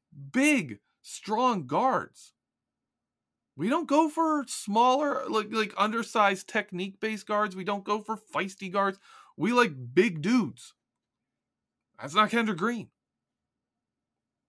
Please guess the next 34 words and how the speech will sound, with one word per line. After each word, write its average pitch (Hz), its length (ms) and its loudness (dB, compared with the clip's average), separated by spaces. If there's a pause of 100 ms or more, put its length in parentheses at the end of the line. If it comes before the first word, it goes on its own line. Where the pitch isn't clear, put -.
(220)
So - 80 -12
I 101 40 -10
don't 165 200 0
think 226 160 -2
Kendrick 220 280 0
Green 208 180 -2
is 151 120 -2
an 139 100 2
option 147 340 0
really 135 220 -2
at 113 80 -4
guard. 127 220 2
He 156 100 -8
could 180 240 -2
be 165 220 0
a 131 80 -2
swing 143 440 -8
backup 139 460 0
and 123 120 -8
back 127 220 0
up 120 100 -8
all 131 140 0
three 131 220 -4
interior 135 420 -2
spots. 208 420 0 (480)
I 123 120 -2
kinda 131 180 0
think 131 240 -6
that's 131 180 2
where 123 300 -2
he's 170 220 -8
gonna 190 200 -4
end 190 240 -2
up 202 280 -2